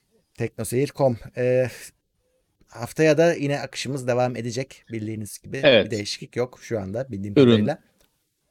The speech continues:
Speaker 2: ürünler, videolar, e, bildiğiniz usulde devam edecek.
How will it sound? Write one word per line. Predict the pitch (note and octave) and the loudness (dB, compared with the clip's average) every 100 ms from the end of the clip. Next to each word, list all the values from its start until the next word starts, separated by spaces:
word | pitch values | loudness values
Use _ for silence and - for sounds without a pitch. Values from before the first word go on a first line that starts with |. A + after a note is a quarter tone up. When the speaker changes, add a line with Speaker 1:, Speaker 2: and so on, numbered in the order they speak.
| _ - | _ 4
Speaker 2:
ürünler, | C#3+ A#2 G#2 G#2 C3+ B2+ | 6 6 6 4 4 6
videolar, | B2+ A#2 G2 A2+ D3 - - - - | 6 6 6 6 6 4 -6 -10 -8
e, | G#2 C3 | -4 4
bildiğiniz | C3 A#2+ A2+ G#2 F#2+ - - - | 4 6 4 4 -2 -6 -8 -8
usulde | A2+ - G2+ C3 | -6 -2 2 6
devam | A#2+ G#2+ C#3 C3 | 8 8 6 6
edecek. | G#2 G2+ F#2 - | 4 2 0 -6